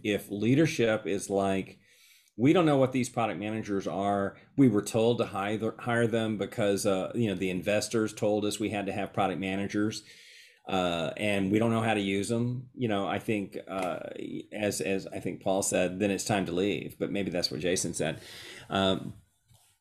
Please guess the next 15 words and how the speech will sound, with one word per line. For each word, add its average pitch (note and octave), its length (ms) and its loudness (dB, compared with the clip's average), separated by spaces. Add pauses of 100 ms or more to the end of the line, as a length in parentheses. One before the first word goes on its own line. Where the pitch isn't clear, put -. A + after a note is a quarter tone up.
(1600)
let F3 160 6
me, E3 120 0
but D3 200 6
let F3 100 8
me E3 80 8
do D#3+ 100 10
it C#3+ 60 8
another G#2+ 300 6
way. F2 360 -6 (480)
If A#2+ 300 2 (240)
every E3+ 420 4
product C3 400 -2
manager A#2+ 400 0
is G2+ 120 0
broken, B2+ 580 0